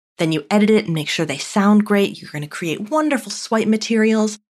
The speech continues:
Copy and paste, all they have to do is share and promote the episode.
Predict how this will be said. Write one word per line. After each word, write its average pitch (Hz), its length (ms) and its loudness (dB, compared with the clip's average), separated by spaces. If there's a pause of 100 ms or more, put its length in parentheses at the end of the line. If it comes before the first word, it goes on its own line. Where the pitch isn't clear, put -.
(120)
Copy 262 300 0
and 208 100 4
paste, 185 300 -2
all 220 140 2
they 208 80 4
have 170 240 -4
to 160 60 -12
do 160 140 0
is 147 80 -2
share 170 260 -2
and 160 80 -2
promote 151 260 -2
the - 120 -4
episode. - 380 -8